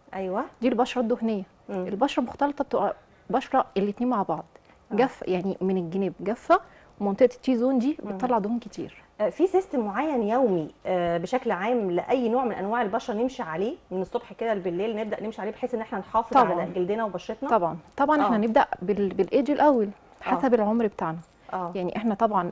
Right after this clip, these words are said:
Speaker 2: إيه، الكير بتاع العشرينات غير كير التلاتينات غير كير، كير الأربعينات.
Speaker 1: مم.
Speaker 2: تمام؟
Speaker 1: مم.
Speaker 2: إيه، في حاجة مهمة جدًا، إيه، م-، يعني يعتبر متوحدة على كل ال-، كل أنواع، كل الإيدجز بكل أنواع البشرات، وهو سان بلوك.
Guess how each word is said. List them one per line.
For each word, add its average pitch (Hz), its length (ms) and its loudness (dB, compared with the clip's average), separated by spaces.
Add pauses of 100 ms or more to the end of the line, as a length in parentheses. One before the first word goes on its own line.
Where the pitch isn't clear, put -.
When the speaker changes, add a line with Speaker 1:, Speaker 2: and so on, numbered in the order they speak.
(140)
Speaker 2:
إيه، 170 240 0
الكير 262 380 0
بتاع 196 420 0
العشرينات 196 640 -4
غير 220 180 4
كير 254 200 0
التلاتينات 214 600 -4
غير 214 120 0
كير، - 280 -4 (200)
كير 247 160 0
الأربعينات. 254 520 0 (200)
Speaker 1:
مم. 214 160 -6
Speaker 2:
تمام؟ 226 220 0 (300)
Speaker 1:
مم. 202 180 -8 (220)
Speaker 2:
إيه، 202 420 4 (320)
في 277 200 -2
حاجة 262 220 2
مهمة 240 300 2
جدًا، 226 360 2 (200)
إيه، 180 280 -2
م-، 180 120 -4 (120)
يعني 180 340 -4
يعتبر 226 340 0
متوحدة 208 400 -4
على 202 120 -2
كل 247 260 2
ال-، 208 100 2 (160)
كل 240 220 2
أنواع، 214 300 2
كل 226 420 0
الإيدجز 180 800 0 (140)
بكل 233 280 2
أنواع 220 240 0
البشرات، 220 520 -4
وهو 196 180 -2
سان 214 260 -4
بلوك. 180 140 -8